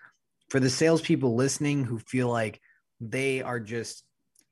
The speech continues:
going to war with operations every time they have a group, it's always, like, that ops is that hurdle that they have to overcome, or even vice versa, for ops to feel like sales is always the hurdle they have to go over to, like,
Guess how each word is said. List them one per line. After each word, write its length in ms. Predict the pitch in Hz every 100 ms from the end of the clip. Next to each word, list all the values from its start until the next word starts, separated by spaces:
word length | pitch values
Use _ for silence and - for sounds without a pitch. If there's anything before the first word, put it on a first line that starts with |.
| 120
going 480 | 110 135 135 127 - -
to 100 | 131
war 380 | 110 120 131
with 160 | 123 117
operations 680 | 113 120 120 117 120 123 113
every 240 | 120 113
time 260 | 117 120 117
they 80 | 113
have 160 | 113
a 60 | 110
group, 380 | 104 117 123 120
it's 140 | 104
always, 460 | - 123 123 117 110
like, 240 | 110 104 - 139 _ _
that 200 | 127 127 -
ops 360 | 127 131 127
is 100 | 131
that 180 | 113 120
hurdle 360 | - - 135 131
that 160 | 131
they 140 | 131 127
have 180 | 127 127
to 100 | 135
overcome, 640 | 131 123 - - 131 131
or 140 | 135
even 280 | 143 135 123
vice 320 | 110 127 127
versa, 520 | 120 123 143 135 123 113
for 220 | 123 -
ops 300 | 131 131 131
to 100 | -
feel 220 | 127 127
like 200 | 120 113 - - _ _ _ -
sales 600 | - - 139 135 135 123
is 140 | 127
always 380 | 123 135 131 117
the 100 | 127
hurdle 300 | 135 131 123
they 140 | 120
have 200 | 117 123
to 100 | 127
go 300 | 110 127 127 -
over 340 | 131 123 123
to, 180 | 120 127
like, 300 | 113 113 101